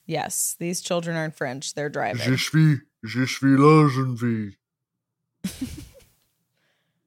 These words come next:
Speaker 1: She had driven into town that night to see a basketball game. Now she was on her way home. As she pulled away from the school,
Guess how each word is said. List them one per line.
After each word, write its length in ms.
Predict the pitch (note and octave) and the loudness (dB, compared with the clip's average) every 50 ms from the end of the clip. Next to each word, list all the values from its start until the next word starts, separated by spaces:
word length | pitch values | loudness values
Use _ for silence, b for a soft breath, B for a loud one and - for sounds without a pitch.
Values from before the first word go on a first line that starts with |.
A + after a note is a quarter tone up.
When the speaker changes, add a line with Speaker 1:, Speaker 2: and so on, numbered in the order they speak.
| _ _ _ _ _ _ _ _ _ _ | _ _ _ _ _ _ _ _ _ _
Speaker 1:
She 140 | - - A3 | -4 -2 -2
had 100 | G#3+ F#3 | -2 0
driven 280 | E3+ - G3+ G#3 B3+ C4 | 0 -2 -2 0 0 0
into 180 | C4 A#3+ B3 A3 | 0 -2 -2 -2
town 220 | - A#3 A#3 B3+ | 0 0 2 2
that 180 | C4 B3 G3 - | 2 0 0 0
night 260 | E3+ E3 D#3+ F#3 - - | 0 0 0 -2 -2 -4
to 80 | G#3 | -4
see 180 | - - B3+ B3+ | -2 2 2 2
a 40 | A#3+ | 2
basketball 600 | A#3 C#4 D4 C#4+ - - G3 D#3+ - D#3 D3 D3+ | 2 0 0 0 -2 -4 -4 -2 0 -2 -2 -2
game. 420 | C#3 C#3 F2+ F2 F#2 - E3+ D3+ - _ _ _ _ _ _ _ _ _ _ _ _ _ _ _ _ _ | -2 -4 -6 -6 -6 -8 -10 -12 -14 _ _ _ _ _ _ _ _ _ _ _ _ _ _ _ _ _
Now 420 | - F3 G#3 G#3+ F#3 E3+ F3+ G3+ G3+ | -4 -2 0 0 0 0 -2 -4 -6
she 240 | - - - E3+ E3 | -10 -8 -6 -4 -4
was 180 | D#3+ E3 - | -4 -4 -6
on 300 | - - D#3+ D#3 D#3+ D#3 | -6 -6 -6 -4 -4 -4
her 160 | D#3 F3 F3+ | -4 -4 -4
way 200 | E3+ D#3 D3 D3+ | -4 -4 -4 -4
home. 500 | D3 C#3+ - F3 E3 D#3 D3 C#3+ C#3+ D3 - _ _ _ _ _ _ _ _ _ _ _ _ _ _ _ _ _ - | -4 -6 -6 -6 -6 -4 -6 -6 -8 -12 -14 _ _ _ _ _ _ _ _ _ _ _ _ _ _ _ _ _ -10
As 140 | D3+ C#3+ - | -10 -8 -8
she 120 | - D3+ | -8 -10
pulled 380 | C#3+ - - D3+ D3 D3+ D#3 D#3 | -10 -10 -10 -8 -6 -6 -6 -4
away 200 | F#3 F#3 F#3 F3+ F3+ | -4 -4 -4 -4 -6
from 200 | - - G3 F#3+ | -6 -8 -8 -6
the 80 | G3+ | -6
school, 520 | G3+ - - - A#3 G#3+ F#3 E3+ E3 E3 | -6 -6 -4 -2 0 0 0 0 -2 -4